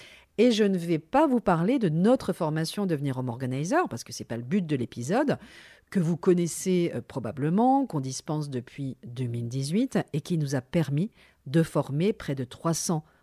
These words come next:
home organizers en France et dans le monde. Si vous souhaitez savoir ce que nous proposons en détail, je vous partagerai également le lien du replay d'un autre webinar qu'on a également animé le huit avril dernier,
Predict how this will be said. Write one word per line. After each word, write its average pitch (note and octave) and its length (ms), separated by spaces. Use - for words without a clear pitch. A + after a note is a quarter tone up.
home C#3 140
organizers B2+ 580
en A#2+ 60
France C#3 320
et C#3 60
dans A#2+ 120
le A#2 100
monde. D#3+ 440
Si - 360
vous C4 160
souhaitez A#3 400
savoir G#3+ 340
ce - 60
que - 80
nous D3 160
proposons G#3 480
en F3+ 60
détail, C#3 580
je C#3+ 120
vous F3+ 120
partagerai F#3 760
également E3 440
le D3 160
lien D#3 300
du D3+ 180
replay D#3+ 460
d'un C#3+ 420
autre B3+ 340
webinar F3 540
qu'on C3+ 160
a C3 80
également D3 300
animé D3 400
le C#3 160
huit D#3 340
avril B2+ 320
dernier, C#3+ 460